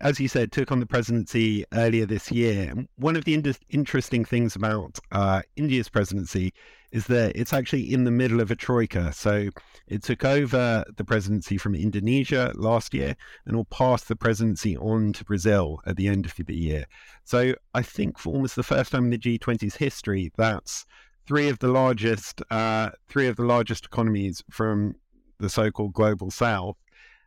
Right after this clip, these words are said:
having consecutive presidencies. And one of, one of the traditional problems with the G twenty has been, uh, that there isn't a secretariat. So there isn't really any form of rolling agenda or sort of underpinning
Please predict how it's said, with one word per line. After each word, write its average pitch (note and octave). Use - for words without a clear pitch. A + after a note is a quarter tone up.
having A2+
consecutive -
presidencies. F#2
And G#2+
one D#3
of, D#3+
one D#3
of D#3
the E3
traditional C#3
problems A#2+
with G#2+
the G2
G G2+
twenty G2+
has G2+
been, G#2
uh, G2+
that A2
there A2+
isn't B2+
a A2+
secretariat. F#2+
So A#2
there B2
isn't C#3+
really A#2+
any A#2
form A2
of G2
rolling G#2
agenda G#2+
or F2
sort -
of F#2+
underpinning A2+